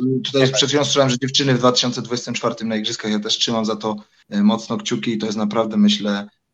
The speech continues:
Speaker 1: możliwe, bo, bo są strasznie zacięte i,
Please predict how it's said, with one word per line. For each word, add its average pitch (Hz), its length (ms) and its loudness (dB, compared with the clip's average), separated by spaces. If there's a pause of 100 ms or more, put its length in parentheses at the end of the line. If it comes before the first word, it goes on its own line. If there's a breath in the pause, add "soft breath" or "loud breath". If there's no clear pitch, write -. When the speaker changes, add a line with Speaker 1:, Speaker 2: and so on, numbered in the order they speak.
Speaker 1:
możliwe, 107 460 0
bo, 95 440 -4
bo 95 300 -8
są 98 200 -10
strasznie 104 380 -6
zacięte 101 560 -4
i, 98 440 -10